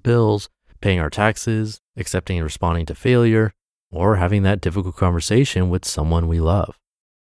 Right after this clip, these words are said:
Quote, "You cannot escape the responsibility of the future by evading it today."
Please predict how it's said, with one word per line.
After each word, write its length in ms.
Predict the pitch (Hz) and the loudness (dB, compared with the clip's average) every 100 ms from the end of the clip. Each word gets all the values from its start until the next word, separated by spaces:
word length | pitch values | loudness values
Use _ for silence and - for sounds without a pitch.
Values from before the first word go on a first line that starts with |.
| _ _ _ | _ _ _
Quote, 280 | 110 101 - _ _ _ _ | 2 2 -2 _ _ _ _
"You 80 | 95 | -6
cannot 260 | 98 104 | 0 0
escape 360 | 98 - 110 107 | -2 -2 0 0
the 60 | 98 | -2
responsibility 800 | 95 98 90 78 107 139 120 90 | -2 -2 -2 -2 2 4 4 2
of 100 | 78 | -2
the 80 | |
future 580 | 76 143 185 - 90 87 - _ _ _ | -4 0 0 4 2 2 -4 _ _ _
by 140 | 82 | -2
evading 420 | 78 76 87 87 80 | 0 2 2 2 -2
it 140 | 76 | -4
today." 560 | - 73 101 85 69 | -6 0 2 2 -2